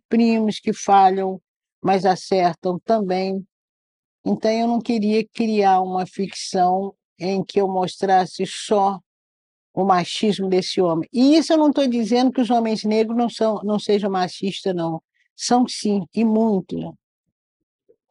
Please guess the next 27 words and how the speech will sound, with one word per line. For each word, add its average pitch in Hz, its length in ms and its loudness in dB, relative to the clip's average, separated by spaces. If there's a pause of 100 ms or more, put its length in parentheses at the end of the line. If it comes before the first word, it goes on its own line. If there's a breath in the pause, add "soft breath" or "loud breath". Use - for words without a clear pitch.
(520)
Mas 269 220 4
Luísa 285 320 6
Barros 240 480 6
falava 220 340 4
uma 214 160 0
coisa 226 280 0
muito 262 180 2
interessante. 214 920 0 (260)
O 226 100 2
único 359 520 4
momento 208 800 0
que - 140 0
o 269 80 2
homem 285 420 4
negro 220 640 2
se - 500 -2
equipara 202 920 4
ao 208 240 4
homem 196 340 0
branco 220 640 0 (540 loud breath)
é 226 180 4
na 247 300 4
hora 247 460 6
de 240 100 0
exercer 226 500 2
o 233 80 4
machismo. 220 1000 2